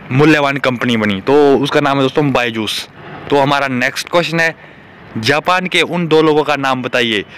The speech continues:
जो वर्ष दो हज़ार नौ के बाद पहले स्वयं भुगतान करने वाले अंतरिक्ष पर्यटक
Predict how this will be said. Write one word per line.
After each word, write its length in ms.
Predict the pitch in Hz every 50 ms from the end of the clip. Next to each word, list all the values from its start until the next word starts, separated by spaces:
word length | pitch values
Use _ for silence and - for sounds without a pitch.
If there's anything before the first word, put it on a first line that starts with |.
| - - -
जो 240 | 117 113 147 156 147
वर्ष 340 | 113 104 123 151 160 - -
दो 140 | - 147 147
हज़ार 260 | 147 151 151 147 135 - - - -
नौ 240 | 127 135 143 147 147
के 160 | - - 139
बाद 240 | 135 135 131 135 127 -
पहले 240 | - 139 139 143 147
स्वयं 320 | 143 - - 143 135 123 117
भुगतान 380 | 120 127 123 - 147 139 143
करने 280 | 139 - 135 131 135 131
वाले 260 | 127 127 127 127 127
अंतरिक्ष 560 | - - 131 139 139 - - - - - -
पर्यटक 600 | - - - - - - - 139 135 127 143 127